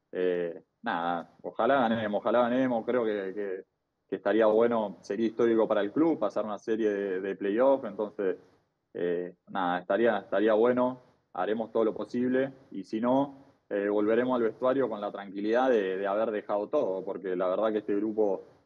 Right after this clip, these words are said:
eh, deja todo cada partido y no es, eh, una frase hecha, sino que es algo real. Eh, por lo menos yo individualmente y con lo que he hablado con mis compañeros, si nos toca perder, nos iremos tranquilos porque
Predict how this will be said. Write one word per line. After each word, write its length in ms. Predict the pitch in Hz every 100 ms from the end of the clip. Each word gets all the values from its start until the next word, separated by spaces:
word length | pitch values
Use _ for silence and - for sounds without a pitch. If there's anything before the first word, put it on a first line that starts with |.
| _ -
eh, 260 | 92 87 -
deja 420 | 107 113 123 101
todo 540 | 117 110 101 95 95 - - _
cada 240 | - 107 101
partido 440 | 87 - 127 117
y 100 | 98
no 160 | 104 117
es, 320 | 113 - - -
eh, 300 | 87 104 90
una 260 | 101 104 101
frase 420 | 127 104 117 117
hecha, 220 | 123 113
sino 280 | - 107 113
que 60 |
es 120 | 107 117
algo 220 | 110 98
real. 340 | 113 120 85 - -
Eh, 300 | 90 85 87 -
por 120 | 95
lo 100 | 95
menos 400 | 107 104 95 92
yo 120 | -
individualmente 680 | 120 113 110 110 131 143 113
y 80 | 104
con 140 | 110
lo 100 | 101
que 100 | 104
he 40 | 113
hablado 200 | 113 104
con 80 | 101
mis 80 |
compañeros, 600 | 101 101 101 135 117 92
si 140 | - 95
nos 140 | 98
toca 220 | 120 113 104
perder, 320 | 101 123 107
nos 100 | 98
iremos 320 | 98 113 110
tranquilos 460 | 113 101 107 117 107
porque 360 | 92 90 87